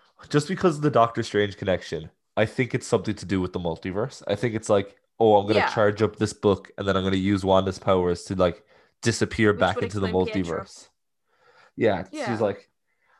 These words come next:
Speaker 1: "I, I brought Pietro from a different reality. I'm gonna charge up this book fully, and then I'm gonna disappear into the multiverse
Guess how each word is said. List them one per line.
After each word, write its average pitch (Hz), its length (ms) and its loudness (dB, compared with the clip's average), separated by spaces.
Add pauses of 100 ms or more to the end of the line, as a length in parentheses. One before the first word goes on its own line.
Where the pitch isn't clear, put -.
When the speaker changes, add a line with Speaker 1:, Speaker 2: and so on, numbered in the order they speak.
(140)
Speaker 1:
"I, 107 180 2
I 110 160 2
brought 117 260 4
Pietro 123 380 0
from 113 280 0
a 117 60 -2
different 110 300 -4
reality. 92 600 2
I'm 95 80 -10
gonna 92 180 -4
charge 107 340 2
up 104 100 -4
this - 140 -8
book 107 220 -2
fully, 95 360 0
and 85 100 0
then 90 100 4
I'm 90 80 0
gonna 90 180 0
disappear 101 540 -2
into 92 180 -6
the 90 80 -8
multiverse 87 720 -6